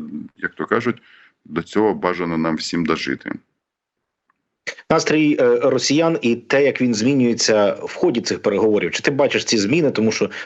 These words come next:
Speaker 2: ну, різні ж так, направду, наративи там лунали про те, що, е,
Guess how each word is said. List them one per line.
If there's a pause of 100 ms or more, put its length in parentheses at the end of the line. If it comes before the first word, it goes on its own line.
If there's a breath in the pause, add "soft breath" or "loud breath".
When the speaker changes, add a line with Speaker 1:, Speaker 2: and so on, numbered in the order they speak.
Speaker 2:
ну,
різні
ж
так,
направду,
наративи
там
лунали
про
те,
що, (300 loud breath)
е,